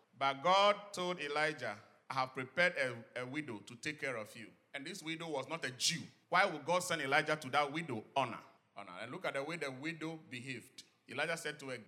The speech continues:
"Cook for me first, then your home will have abundance." And she did it. How do you honor your pastor? Number one, obey his instructions. Obey your pastor's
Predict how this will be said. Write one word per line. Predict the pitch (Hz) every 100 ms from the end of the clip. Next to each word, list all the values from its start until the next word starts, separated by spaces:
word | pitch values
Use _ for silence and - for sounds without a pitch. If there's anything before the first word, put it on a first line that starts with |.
| _ _
"Cook | 196 -
for | 131
me | 123 135
first, | 131 123 90 - - - _ _
then | 120 117
your | 113
home | 104 131 131
will | 110
have | 110 110
abundance." | 101 107 107 95 87 - - - _ _
And | - 101
she | - 104
did | 113
it. | 98 90 - - _ _
How | 143 151
do | 139
you | 139 139
honor | 127 127 123 131 -
your | 104
pastor? | - - 107 - 87
Number | 127 127
one, | 160 131 98 - _ _
obey | 143 131 208 208
his | 151 131
instructions. | 139 135 - - - - 120 87 - - - _ _ 120
Obey | 113 139 151
your | 135 110 _
pastor's | 156 - 147 139